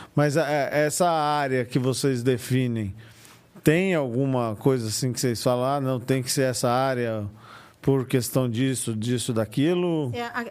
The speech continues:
Speaker 2: a área do dez mil seiscentos e sessenta e também a área do entorno, né? A área que tá em volta, em volta,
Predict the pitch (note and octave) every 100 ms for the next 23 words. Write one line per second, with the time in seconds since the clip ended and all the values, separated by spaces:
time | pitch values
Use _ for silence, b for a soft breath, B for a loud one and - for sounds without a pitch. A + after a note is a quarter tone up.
0 | A3+ A3 G#3 G3+ A#3 D4 A3 G#3+ G#3+ F#3+
1 | G3+ G3+ G3+ G3+ G#3 G3+ G3+ G#3+ A#3+ -
2 | - B3 - C#4+ B3 A#3+ C#4 A#3+ A#3+ A3+
3 | B3+ D4+ D4 A3+ G3+ G3+ G3 F#3+ G3 G3
4 | _ _ _ - F#3 F#3+ F#3+ - G#3 G#3+
5 | A3 G3+ G3+ G3+ G3 - _ - G3+ G#3
6 | F#3+ F#3 F#3 G3